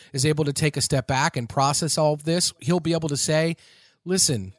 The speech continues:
you had a mentally ill brother. He pushed you in, in the mental illness. You probably had P T S D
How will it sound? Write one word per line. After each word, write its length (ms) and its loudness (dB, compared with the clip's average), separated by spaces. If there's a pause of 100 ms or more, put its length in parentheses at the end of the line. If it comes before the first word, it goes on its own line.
you 180 -2
had 200 2
a 20 -2
mentally 480 -2
ill 140 4
brother. 440 -2
He 200 -2
pushed 380 -2
you 180 0
in, 120 0
in 120 -2
the 80 -2
mental 320 0
illness. 360 0
You 220 -2
probably 340 0
had 160 -2
P 180 -2
T 200 0
S 160 2
D 400 -2